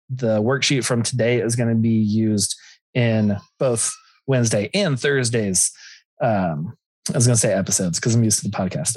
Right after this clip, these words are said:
uh, but, uh, live events. So today we're gonna be talking about, um, defining your brand, identifying your ideal client,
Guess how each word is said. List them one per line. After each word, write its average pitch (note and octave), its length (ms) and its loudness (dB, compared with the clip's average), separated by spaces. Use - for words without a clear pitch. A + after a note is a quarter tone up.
uh, A#2 340 0
but, B2 400 -2
uh, B2 320 2
live F#3 580 0
events. A2 640 0
So D#3+ 240 0
today F3+ 400 2
we're D#3+ 100 0
gonna E3 120 4
be D#3+ 100 2
talking D3 400 0
about, B2 480 0
um, G2 440 -2
defining A#2 460 0
your G2+ 80 0
brand, F3 580 2
identifying A#2+ 600 0
your G2+ 240 -2
ideal C#3 320 2
client, C3+ 400 0